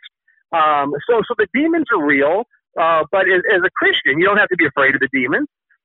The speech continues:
Uh, if you're not a Christian, um, boy, you're, you're almost at their mercy in a way. Um, if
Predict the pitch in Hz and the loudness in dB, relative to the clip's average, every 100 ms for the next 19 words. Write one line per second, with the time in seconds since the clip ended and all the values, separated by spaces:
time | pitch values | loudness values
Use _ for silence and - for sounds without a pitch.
0 | - 170 156 160 196 175 165 277 392 - | -4 0 0 0 0 0 2 2 0 -2
1 | - 185 - 214 214 - _ _ 196 180 | -2 -2 0 0 0 -4 _ _ -2 0
2 | 180 180 180 165 _ _ - 220 240 123 | 2 0 -2 -4 _ _ -4 0 0 0
3 | 123 - 190 233 247 240 _ - 262 - | -4 -2 2 4 4 0 _ -2 -2 -4
4 | _ _ - 214 302 202 196 202 170 190 | _ _ -4 -2 0 0 -2 0 0 2
5 | 277 - 143 139 226 143 101 _ _ - | 0 0 0 2 2 0 -2 _ _ -6
6 | 170 160 160 | -2 0 0